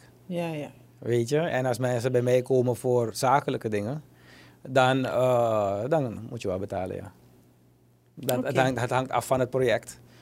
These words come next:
Speaker 2: Het hangt
Speaker 1: Eh,
Speaker 2: af
Speaker 1: van
Speaker 2: ook hoe ver die persoon is met zijn bedrijf. Ik
Speaker 1: Ja,
Speaker 2: bedoel,
Speaker 1: ja,
Speaker 2: die,
Speaker 1: ja.
Speaker 2: eh, opstarter ga ik natuurlijk niet de hoofdprijs vragen.
Speaker 1: Ja, maar toch.
Speaker 2: Ja, maar
Speaker 1: Robert.
Speaker 2: vaak is het gewoon,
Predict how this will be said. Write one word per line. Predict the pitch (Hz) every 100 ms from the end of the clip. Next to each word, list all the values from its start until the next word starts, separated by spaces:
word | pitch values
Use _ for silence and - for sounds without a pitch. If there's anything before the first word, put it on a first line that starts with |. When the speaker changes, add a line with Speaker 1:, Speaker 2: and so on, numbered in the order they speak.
| -
Speaker 2:
Het | - 127
hangt | 120 -
Speaker 1:
Eh, |
Speaker 2:
af | 110 180
Speaker 1:
van | 139
Speaker 2:
ook | 123
hoe | - 135
ver | 139 131 123
die | 127
persoon | 127 120 127 127
is | 127 120 - - - -
met | 131 -
zijn | 127
bedrijf. | 120 110 110 120 -
Ik | -
Speaker 1:
Ja, | 113
Speaker 2:
bedoel, | 220 220
Speaker 1:
ja, |
Speaker 2:
die, | 214
Speaker 1:
ja. | 185 156
Speaker 2:
eh, | 147
opstarter | 139 - 131 131 131
ga | 131
ik | 117
natuurlijk | 117 131 123
niet | 123
de | 127
hoofdprijs | 117 113 117 117 110
vragen. | 110 107 107
Speaker 1:
Ja, | 196 170
maar | 165 156
toch. | 156 151 - - -
Speaker 2:
Ja, | 127
maar | 123 131
Speaker 1:
Robert. | 151
Speaker 2:
vaak | 165 156
is | 160
het | 160 143
gewoon, | 151 139 139 139